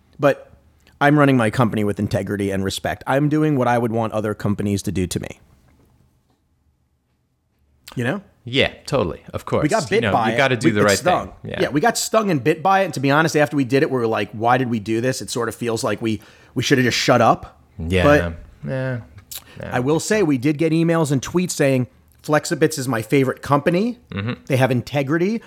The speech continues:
Speaker 1: There were people who were mad when we didn't have text 'cause we had announced that it was coming a little bit before the text.
Speaker 2: Yeah.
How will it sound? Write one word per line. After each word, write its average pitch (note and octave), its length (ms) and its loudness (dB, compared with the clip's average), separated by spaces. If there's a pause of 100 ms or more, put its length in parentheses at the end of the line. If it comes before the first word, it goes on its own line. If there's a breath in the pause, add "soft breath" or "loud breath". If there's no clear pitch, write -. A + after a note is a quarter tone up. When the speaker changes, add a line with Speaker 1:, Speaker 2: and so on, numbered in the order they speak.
Speaker 1:
There D#3+ 100 0
were D3+ 100 2
people G#3 260 0
who G3 80 2
were D#3+ 100 2
mad B2+ 640 0 (140)
when C3+ 140 2
we B2+ 100 4
didn't F#3+ 180 4
have A2+ 160 -2
text - 320 -6
'cause B2 140 -6
we F#3 100 2
had G3+ 80 2
announced C#3 360 2
that B2+ 80 2
it G#2+ 60 -4
was A2 120 -4
coming B2+ 260 0
a G2+ 80 -2
little B2+ 340 2
bit F3+ 140 -4
before F#3 300 2
the F#3 80 0
text. - 460 -2 (140)
Speaker 2:
Yeah. F2 180 0